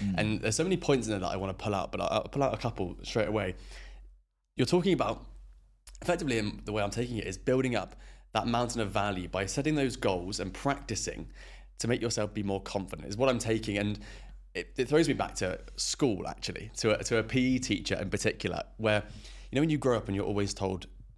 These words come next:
Speaker 2: you know, my parents told me, "Practice makes perfect." And this P E teacher stood at the front of the class and said,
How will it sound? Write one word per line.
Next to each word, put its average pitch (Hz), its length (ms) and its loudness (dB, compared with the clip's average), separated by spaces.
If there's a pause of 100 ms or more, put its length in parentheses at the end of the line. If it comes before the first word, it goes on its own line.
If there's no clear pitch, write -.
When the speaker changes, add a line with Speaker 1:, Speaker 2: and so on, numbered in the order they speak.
(160)
Speaker 2:
you 87 80 -8
know, 85 60 -8
my 98 100 0
parents 98 300 0
told 95 140 0
me, 92 120 0 (200)
"Practice - 260 0
makes 90 180 -4
perfect." - 520 -6 (800)
And 120 100 2
this 151 100 2
P 143 220 2
E 135 40 0
teacher 101 260 -2
stood 143 160 0
at 139 80 0
the 113 40 -6
front 120 200 0
of - 60 -14
the 113 80 -2
class 110 360 0
and 95 100 -4
said, 98 260 -2